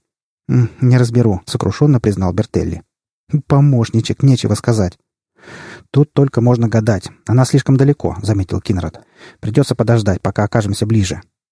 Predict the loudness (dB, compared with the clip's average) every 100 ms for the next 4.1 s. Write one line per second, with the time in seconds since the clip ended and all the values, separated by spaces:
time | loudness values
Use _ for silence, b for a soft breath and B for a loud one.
0 | _ _ _ _ -6 -2 0 0 0 0
1 | 0 2 2 2 2 2 2 0 -4 -10
2 | _ -10 -2 -2 -2 -6 -6 -4 -4 -4
3 | -4 0 0 0 -2 -2 -2 -4 -8 -14